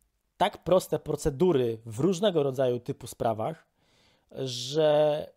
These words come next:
tej administracji powinno być jak najmniej. Natomiast problem pojawia się, i to było słychać już od jakiegoś czasu, że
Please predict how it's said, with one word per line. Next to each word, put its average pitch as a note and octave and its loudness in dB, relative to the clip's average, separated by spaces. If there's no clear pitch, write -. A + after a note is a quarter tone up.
tej F3 -2
administracji D3+ -6
powinno C#3+ -6
być C3+ -10
jak C#3 -8
najmniej. A2+ -12
Natomiast C3+ -2
problem G#3 0
pojawia D#3+ -2
się, C3 -6
i D#3+ -12
to G3 -4
było D3 -4
słychać C#3 -12
już C#3+ -10
od C#3 -8
jakiegoś C#3 -8
czasu, G#2 -8
że C#3 -6